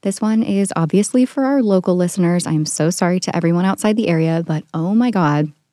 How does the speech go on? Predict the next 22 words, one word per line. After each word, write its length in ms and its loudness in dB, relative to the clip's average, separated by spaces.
I 100 0
just 160 -2
got 160 -2
the 60 0
most 240 2
heavenly 400 -2
facial 400 -2
from 360 -2
Liv, 460 -2
the 80 0
founder 400 -2
and 160 4
owner, 440 0
who 160 2
is 140 2
actually 960 -4
a 100 0
This 320 0
Is 160 -4
Fine 460 -2
listener 580 0
herself. 880 -2